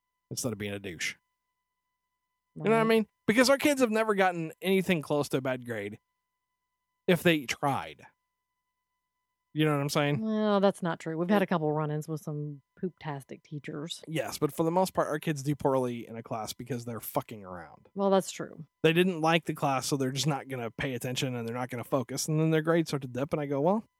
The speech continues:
Speaker 1: I guess you didn't really want that phone." "Okay, I'm sorry."
Speaker 2: That's true. Well, on one of these evenings, we were forced to sit in a band concert.
Speaker 1: I'm not doing that anymore.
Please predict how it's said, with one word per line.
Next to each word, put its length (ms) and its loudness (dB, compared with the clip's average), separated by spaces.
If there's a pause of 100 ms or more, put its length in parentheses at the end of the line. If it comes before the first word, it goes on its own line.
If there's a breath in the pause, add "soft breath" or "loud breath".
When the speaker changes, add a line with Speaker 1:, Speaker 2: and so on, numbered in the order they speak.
(100)
Speaker 1:
I 60 -6 (120)
guess 240 -2
you 80 -2
didn't 140 2
really 120 2
want 180 4
that 120 2
phone." 300 0 (840)
"Okay, 220 4
I'm 100 2
sorry." 340 4 (1500)
Speaker 2:
That's 160 -10
true. 260 -20 (480)
Well, 560 4
on 380 0
one 160 4
of 100 2
these 220 2
evenings, 880 -6 (720)
we 80 2
were 140 2
forced 460 -2
to 120 -10
sit 480 -4
in 440 -6
a 80 -6
band 360 -4
concert. 380 -18
Speaker 1:
I'm 180 4
not 140 4
doing 180 -4
that 140 -8
anymore. 420 -12